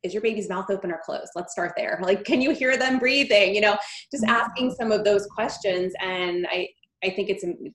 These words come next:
Speaker 1: really amazing the work that you're doing, because if we, you know, in my opinion, if we can get in there younger and we can treat these patients earlier on, like, how much better will they be, you know, set up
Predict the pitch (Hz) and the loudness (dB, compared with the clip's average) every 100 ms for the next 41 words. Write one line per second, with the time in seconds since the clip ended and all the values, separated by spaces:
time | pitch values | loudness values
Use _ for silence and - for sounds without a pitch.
0 | - 208 196 170 165 175 185 226 277 190 | -2 4 4 2 -2 -2 2 2 2 0
1 | 165 185 165 170 170 175 208 208 202 185 | 0 -2 -2 -6 -4 -2 0 0 0 -4
2 | 180 175 175 165 165 - - 175 160 170 | -4 -6 -4 -4 -6 -12 -8 -6 -4 -4
3 | 170 165 165 - 175 226 196 180 185 175 | -4 -4 -4 -4 -2 0 0 -2 -2 -4
4 | 165 165 185 185 185 170 196 269 262 175 | -2 -2 0 2 2 0 -2 0 0 -2
5 | 160 - - - 175 - 175 - 175 - | -8 -10 -12 -10 -10 -10 -12 -10 -10 -8
6 | 175 - 170 170 165 160 160 190 208 185 | -10 -8 -6 -4 -4 -4 -4 -2 -2 -4
7 | - 175 175 165 - 165 160 156 156 - | -8 -6 -6 -6 -10 -6 -2 -2 -4 -8
8 | _ _ _ - _ _ _ - 180 175 | _ _ _ -20 _ _ _ -6 -2 -2
9 | 165 156 131 175 180 185 143 165 208 - | -2 -4 -4 -6 -6 -6 -4 -4 -6 -4
10 | 165 147 | -2 -2